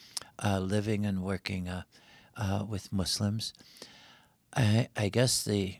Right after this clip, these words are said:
long and short of it is that I, I, I'm just, uh, amazed at, uh, of how, how God has spread God's grace around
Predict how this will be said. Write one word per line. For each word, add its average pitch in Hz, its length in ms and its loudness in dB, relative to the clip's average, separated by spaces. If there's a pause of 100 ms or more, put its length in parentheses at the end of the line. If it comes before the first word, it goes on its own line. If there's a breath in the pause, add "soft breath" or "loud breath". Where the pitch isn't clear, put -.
(100)
long 117 360 2
and 107 120 2
short 131 360 4
of 117 160 0
it 101 160 -2
is 98 220 -2
that 98 120 -2
I, 101 540 -4
I, - 40 -6
I'm 95 120 -4
just, 107 320 -6
uh, 104 140 -4
amazed 107 680 -2
at, 98 260 -6
uh, 98 140 -4 (580 loud breath)
of - 140 -8
how, 110 240 0
how 104 380 -4
God 104 360 -2
has 101 480 -6 (480 loud breath)
spread 117 640 0 (880 soft breath)
God's 101 320 -2
grace 107 400 0
around 98 600 -4